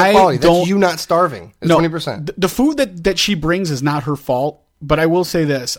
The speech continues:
Speaker 1: I, I wanna retract what I
Speaker 2: You
Speaker 1: was
Speaker 2: pay
Speaker 1: agreeing with you
Speaker 2: twenty percent
Speaker 1: earlier.
Speaker 2: to have
Speaker 1: I
Speaker 2: them
Speaker 1: ain't
Speaker 2: not
Speaker 1: paying
Speaker 2: shit
Speaker 1: twenty,
Speaker 2: in it.
Speaker 1: I am not paying twenty percent for someone who does not come and check on me, who does not have a smile and a great attitude. If you don't have a
Speaker 2: Yes,
Speaker 1: great attitude,
Speaker 2: that's,
Speaker 1: I, I don't
Speaker 2: that's my point.
Speaker 1: automatically give anything.
Speaker 2: 'Cause you never waited tables.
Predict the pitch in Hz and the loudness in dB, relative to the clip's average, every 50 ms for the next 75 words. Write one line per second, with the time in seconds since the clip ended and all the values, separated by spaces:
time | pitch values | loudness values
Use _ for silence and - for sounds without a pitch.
0 | _ - 139 131 - 143 151 151 143 139 139 - - - 175 156 151 147 - 151 | _ -12 -12 -8 -4 -2 -2 0 0 0 -2 -4 -2 0 2 2 0 0 -2 -2
1 | 139 131 127 131 - 135 131 151 160 160 160 151 - 156 143 135 143 147 151 165 | -2 -2 0 -2 -2 -2 0 2 2 4 4 2 2 0 0 2 2 2 2 2
2 | 165 170 175 170 - 170 160 170 175 160 165 226 262 - 156 - 226 226 220 202 | 2 0 0 -2 -4 -6 -4 -4 -2 0 2 2 2 4 4 2 2 2 0 0
3 | - - - - 139 113 98 - 170 190 226 214 208 202 196 196 - - 156 190 | 0 0 0 -2 -2 -4 -4 -4 -2 -2 0 0 -2 -2 -2 -4 -4 -6 -6 -4
4 | 185 180 165 - - 170 170 165 165 - 160 - - 160 151 135 131 - 139 - | -4 -6 -6 -4 -4 -2 -2 -2 -4 -4 -6 -2 0 -2 -2 -2 -4 -6 -6 -4
5 | - 143 147 143 135 139 135 131 139 143 135 160 160 160 - - - 165 156 156 | -2 0 0 0 0 0 0 -2 -2 -2 -2 -2 -4 -4 -4 -4 -4 -2 -2 -2
6 | 160 156 - 151 139 - - 127 123 123 123 123 123 127 - - - - - - | -2 -2 -2 -2 -2 -2 -2 -4 -4 -4 -4 -6 -6 -8 -12 -14 -20 -20 -20 -16
7 | _ - 143 143 147 147 143 165 160 156 147 165 151 143 - - 156 151 147 147 | _ -2 0 0 0 0 0 0 0 0 0 -2 -2 -4 -4 -2 0 2 2 2
8 | 151 156 151 147 139 143 143 143 139 139 139 135 131 120 - 131 123 117 131 131 | 2 2 0 -2 -2 -2 -2 -2 0 -2 -2 -4 -4 -6 -6 -8 -6 -4 -2 -2
9 | 151 151 156 151 151 139 147 151 151 147 147 143 143 135 139 131 135 - 180 160 | 0 0 0 0 0 2 2 2 2 2 0 -2 -2 -2 -2 -2 -2 -2 -6 -4
10 | - 185 196 226 - 175 180 185 185 180 175 170 170 156 165 160 156 147 139 139 | -2 0 0 0 0 0 0 0 0 2 0 0 0 0 -2 -2 -2 -2 -2 -2
11 | 135 131 113 - 120 110 - - - 127 143 151 156 165 160 165 160 160 156 151 | -2 -4 -6 -8 -12 -12 -12 -12 -12 -8 -6 -4 -4 -2 -4 -4 -4 -4 -6 -6
12 | 143 - 147 143 120 101 85 - - | -8 -10 -12 -12 -12 -14 -18 -20 -20